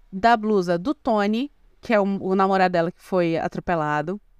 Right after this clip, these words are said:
E ela encontra também o voduzinho do pai e da mãe dele. E vários livros de magia negra, inclusi-, inclusive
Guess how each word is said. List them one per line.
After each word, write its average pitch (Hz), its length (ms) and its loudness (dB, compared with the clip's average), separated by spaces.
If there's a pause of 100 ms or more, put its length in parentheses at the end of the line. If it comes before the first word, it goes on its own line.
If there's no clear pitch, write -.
(160)
E 240 200 0
ela 277 200 4
encontra 277 520 0
também 220 640 0
o 220 560 -2
voduzinho 214 840 -2 (380)
do 233 140 -2
pai 202 260 2
e 202 40 -4
da 208 100 0
mãe 220 200 0
dele. 139 300 -4 (200)
E 311 160 2
vários 269 680 0
livros 156 720 -4 (120)
de 175 180 -4
magia 202 300 0
negra, 202 380 -2
inclusi-, 302 640 -2
inclusive 262 720 0